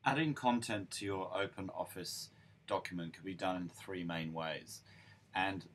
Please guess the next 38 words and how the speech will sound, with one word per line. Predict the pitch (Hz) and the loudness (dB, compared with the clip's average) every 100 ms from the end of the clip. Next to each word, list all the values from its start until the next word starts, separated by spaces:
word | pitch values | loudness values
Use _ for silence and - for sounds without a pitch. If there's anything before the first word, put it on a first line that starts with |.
| - | -14
the | 92 | 0
reason | 120 127 131 123 | 2 4 2 2
why | 90 85 85 82 80 80 | 2 0 2 0 -2 -4
I | 78 82 | -2 0
have | 85 85 85 80 78 - - | 0 -2 -2 0 -2 -8 -16
decided | - 85 90 76 | -10 -2 0 0
to | 78 | -4
show | - 85 | -2 -2
you | 78 | -2
how | 80 | -2
to | 78 - | -4 -4
use, | 78 78 78 73 - - | -2 -2 -2 -6 -12 -10
um, | 71 73 | -8 -6
OpenOffice | - 80 - 73 71 71 - | -4 -4 -4 -12 -10 -12 -10
is | 78 | -8
that | 76 80 | -8 -8
it | 80 | -4
allows | 82 87 98 101 | 2 4 4 0
you, | 92 87 82 - - - - | -2 -2 -2 -10 -20 -20 -6
um, | - 80 76 73 - - - | 0 2 0 -4 -12 -20 -12
you | 82 | -6
know, | 78 | -4
as | 82 | -2
long | 101 107 | 0 0
as | 104 | -2
you've | 101 - | -4 -6
created | - 92 - | -2 -2 0
your | 87 82 | 0 2
original | 82 95 90 87 | 2 -2 -2 -6
document | 82 76 - 80 | -6 -8 -6 -8
with, | 76 78 - - - | -6 -8 -10 -20 -6
with | 85 80 - | -2 -2 -6
little | 90 92 - 82 | -8 -6 -2 -2
or | 78 | -2
no | 82 80 78 | 0 -2 -4
formatting | - 101 85 - 76 | -4 -2 0 -2 -6
in | 67 | -6
it, | 69 | -8